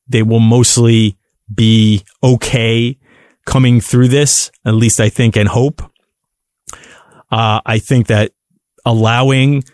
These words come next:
this activity to occur provided a little sense of normalcy and hopefully some joy to folks on Saturdays and Thursday, Thursday evenings, but mostly on Saturdays.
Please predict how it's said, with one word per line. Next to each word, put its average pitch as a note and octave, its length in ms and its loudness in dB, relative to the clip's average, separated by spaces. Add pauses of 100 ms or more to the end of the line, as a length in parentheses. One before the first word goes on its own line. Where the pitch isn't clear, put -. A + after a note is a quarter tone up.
(300)
this A#2+ 320 -2
activity A#2+ 640 0
to A#2+ 220 0
occur A#2 360 -2
provided A2+ 580 0
a B2 60 2
little B2 260 2
sense B2 320 0
of B2 140 0
normalcy B2 640 2
and G#2 80 0
hopefully A#2 500 -2
some A2+ 300 0
joy A#2+ 480 0 (400)
to A#2 160 0
folks - 480 -2 (240)
on A2 400 0
Saturdays C3+ 580 -2
and G2+ 260 -2
Thursday, A2+ 560 0 (220)
Thursday C#3+ 360 0
evenings, C#3 560 0
but A2 120 -2
mostly A#2 420 0
on A#2 180 0
Saturdays. B2 640 -4